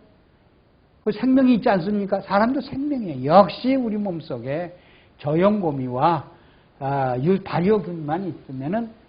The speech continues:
비만도, 어, 발효, 발효균으로 치료할 수 있죠. 심장병도, 뇌졸중도, 암도 발효균으로 치-, 오픈할 수 있는 시대가 왔다는 거예요. 그래서 바실러스균은요,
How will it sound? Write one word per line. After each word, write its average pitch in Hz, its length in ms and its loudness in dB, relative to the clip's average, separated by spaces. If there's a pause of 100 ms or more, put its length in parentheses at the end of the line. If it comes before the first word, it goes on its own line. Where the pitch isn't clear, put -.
(120)
비만도, 151 840 -4 (1200)
어, 131 580 -2
발효, 156 460 2
발효균으로 143 800 -2
치료할 139 420 -4
수 - 160 -14
있죠. 110 300 -20
심장병도, 170 1000 -4
뇌졸중도, 151 1000 -2 (240)
암도 202 680 4
발효균으로 160 760 -8 (300)
치-, - 260 -16
오픈할 156 640 -6
수 147 180 -14
있는 151 200 -6
시대가 139 480 -8
왔다는 123 580 -8
거예요. 117 380 -8 (480)
그래서 165 840 4
바실러스균은요, 160 1300 0